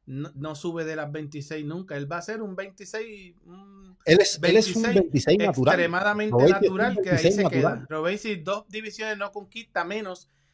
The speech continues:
Speaker 1: que le traten de hacer otro regalo de algún vacante así, pues así quizás. Pero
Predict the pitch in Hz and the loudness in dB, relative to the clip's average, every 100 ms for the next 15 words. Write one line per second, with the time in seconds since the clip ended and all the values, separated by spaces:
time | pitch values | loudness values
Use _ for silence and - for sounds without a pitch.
0 | _ - 170 160 151 160 170 196 196 196 | _ -10 -6 -6 -6 -6 -8 -8 -6 -6
1 | 147 196 214 - 160 170 196 185 180 180 | -6 -10 -12 -12 -10 -8 -10 -8 -6 -6
2 | 185 180 165 151 165 180 180 175 180 190 | -4 -6 -8 -8 -8 -6 -6 -6 -8 -8
3 | 190 180 202 214 190 151 160 180 165 143 | -8 -8 -12 -10 -8 -8 -10 -12 -12 -10
4 | 170 175 _ _ _ _ _ 160 160 156 | -10 -12 _ _ _ _ _ -8 -4 -4
5 | 151 | -6